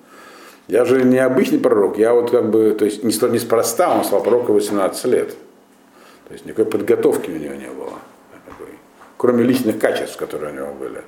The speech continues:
Вот. Все, так раз, и начинаешь, э, говорить, и говорить страшные вещи. Причем находясь в приподнятом, понятно, говорит, это мой хлеб, это он, хлеб в смысле духовный.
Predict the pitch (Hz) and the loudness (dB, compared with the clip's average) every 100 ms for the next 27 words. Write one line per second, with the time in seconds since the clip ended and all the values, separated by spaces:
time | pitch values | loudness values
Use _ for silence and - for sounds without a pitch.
0 | - 85 71 - - - - - - - | -18 -18 -18 -18 -20 -20 -20 -20 -20 -18
1 | - - - - - - - 160 151 120 | -18 -18 -20 -20 -20 -14 -2 2 2 2
2 | - - 170 220 - 127 120 131 147 160 | 0 2 2 0 0 2 2 2 2 2
3 | 165 135 120 117 110 104 107 110 98 92 | 0 2 4 6 4 4 2 4 2 0
4 | 98 107 135 151 - 117 117 95 78 73 | 0 2 4 2 0 0 0 -4 -6 -8
5 | - - - _ _ - - - - - | -12 -20 -20 _ _ -20 -20 -20 -20 -12
6 | 92 - 120 120 117 135 139 127 123 139 | -8 -2 0 2 2 2 2 2 4 4
7 | 135 131 120 110 - - 107 160 180 120 | 4 2 0 -2 -6 -4 0 2 4 4
8 | 104 101 104 98 - 147 - - 78 80 | 4 2 0 0 2 0 0 -6 -8 -10
9 | - - - - 123 180 180 127 131 127 | -12 -18 -20 -8 0 0 2 2 2 2
10 | 120 117 - - 117 113 151 - - - | 0 0 -8 -10 -6 0 2 0 -4 -10